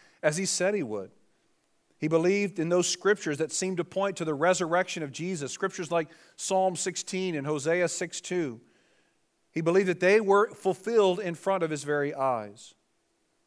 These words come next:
Here's what John realizes, and this is our first point this morning. The God of the Bible is a tomb-robbing God who rescues the dead from the grave and gives them new life.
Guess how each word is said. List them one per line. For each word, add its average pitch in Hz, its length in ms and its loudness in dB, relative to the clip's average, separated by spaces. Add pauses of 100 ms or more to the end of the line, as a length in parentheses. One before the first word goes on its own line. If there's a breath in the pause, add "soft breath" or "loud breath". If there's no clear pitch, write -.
(140)
Here's 196 180 -6
what 302 120 -8
John 180 280 -2
realizes, 113 640 0
and 117 100 -14
this 156 140 -10
is 147 140 -8
our 127 100 -2
first - 300 -12
point 117 240 -14
this - 240 -18
morning. 95 320 -16 (1300)
The 131 100 -10
God 196 460 -2
of 156 140 -4
the 135 80 -6
Bible 113 680 -8 (960)
is 135 180 -6
a 131 60 -6
tomb-robbing 156 960 -2
God 110 440 -4 (640)
who 135 180 -4
rescues 185 720 0
the 143 120 -6
dead 143 380 0
from 151 200 -10
the 139 80 -6
grave 110 640 -4 (560)
and 117 180 -10
gives 123 320 -4
them 110 420 -12
new 113 220 -10
life. 104 540 -8